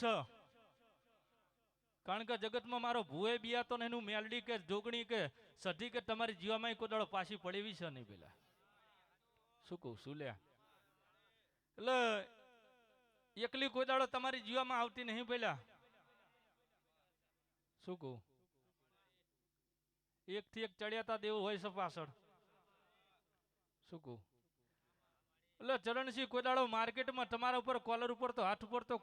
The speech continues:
કોઈનો હાથ નહીં પડવા દઉં. તમારા કોલર ઉપર તમારો જ હાથ હોવો જોઈએ, બીજોનો ના હોય પેલા.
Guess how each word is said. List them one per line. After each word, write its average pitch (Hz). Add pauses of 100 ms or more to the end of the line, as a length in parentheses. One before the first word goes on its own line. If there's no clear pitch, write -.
કોઈનો 254
હાથ 254
નહીં 233
પડવા 175
દઉં. 117 (1800)
તમારા 226
કોલર 233
ઉપર 240
તમારો 233
જ 208
હાથ 208
હોવો 202
જોઈએ, 175
બીજોનો 196
ના 190
હોય 185
પેલા. 120